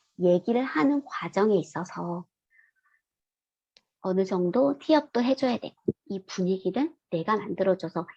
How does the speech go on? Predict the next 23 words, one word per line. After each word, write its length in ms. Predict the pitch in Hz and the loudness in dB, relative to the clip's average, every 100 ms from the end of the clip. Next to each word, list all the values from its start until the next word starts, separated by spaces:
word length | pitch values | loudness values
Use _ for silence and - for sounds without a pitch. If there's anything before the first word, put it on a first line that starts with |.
| _ - | _ -12
이렇게 280 | 180 180 180 | -6 -6 -6
귀한 380 | - 185 208 254 | 0 2 2 0
시간을 480 | - 254 262 254 240 | -2 0 2 4 2
냈으니 800 | 156 - - 196 175 190 180 - _ _ _ _ _ | 0 -4 0 2 6 4 4 -2 _ _ _ _ _
좀 240 | 208 185 190 | -6 -2 0
더 220 | 262 311 | 2 2
몰입해서 600 | 233 170 226 - 190 190 | 2 2 2 -2 -2 -2
들어보자라고 1040 | 190 180 180 - - - - _ 156 175 | -2 0 0 -2 -10 -10 -16 _ -12 -10
내가 200 | 170 156 | -10 -8
이야기를 500 | 156 170 180 175 175 | -8 -4 -4 -4 -6
주도를 460 | - - 170 180 202 | -8 -2 -2 0 0
해야겠죠. 440 | 254 226 - _ - _ _ - | 0 -2 -8 _ -20 _ _ -10
그리고 320 | 170 175 240 _ _ - | -8 -4 -6 _ _ -4
또 100 | 226 | 0
하나, 340 | 214 254 403 - - - | 2 2 2 -2 -18 -8
마지막에 920 | 156 170 - 214 165 - 185 180 - - - _ - | -4 -2 0 -2 -2 0 2 2 0 -12 -20 _ -8
그분이 520 | 190 196 247 381 - _ _ - | -2 2 4 4 2 _ _ -4
사인을 340 | 294 302 294 | 0 2 2
하기 320 | 269 277 269 | -2 -6 -4
전까지, 520 | 262 - 160 175 - - | -4 -4 -2 -4 -6 -4
사인을 360 | - 277 285 | 2 4 4
하고 340 | 277 320 - 269 | 4 0 0 0
나서도 520 | - 190 196 - | 0 0 0 -2